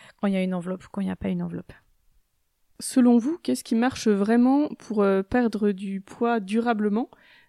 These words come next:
Speaker 2: Euh, on parle beaucoup de, de jeûne intermittent, de petit déjeuner salé, de chrononutrition. Alors, qu'est-ce qui, qui marche vraiment et, et où on reprend pas après ?
Speaker 1: Euh,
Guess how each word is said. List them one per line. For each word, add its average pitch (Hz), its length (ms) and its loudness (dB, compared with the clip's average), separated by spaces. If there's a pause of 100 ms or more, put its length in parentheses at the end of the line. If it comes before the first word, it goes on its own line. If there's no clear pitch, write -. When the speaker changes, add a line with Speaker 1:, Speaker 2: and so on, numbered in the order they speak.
(100)
Speaker 2:
Euh, 190 340 0
on 190 80 -4
parle 208 220 -2
beaucoup 202 300 -10
de, 196 220 -2
de 190 120 -6
jeûne 220 300 0
intermittent, 233 880 -4
de 196 160 -4
petit 202 360 -8
déjeuner 208 320 -2
salé, 226 520 -6
de 208 120 -10 (140)
chrononutrition. 226 1000 -4 (420)
Alors, 190 180 -4
qu'est-ce - 200 -8
qui, 196 240 -12
qui - 160 -6
marche 233 180 0
vraiment 214 300 0
et, 196 280 -2
et 196 40 -10
où 196 100 -10
on 190 80 -10
reprend 208 320 -4
pas 247 140 -2
après ? 196 320 -6 (1700)
Speaker 1:
Euh, 226 360 8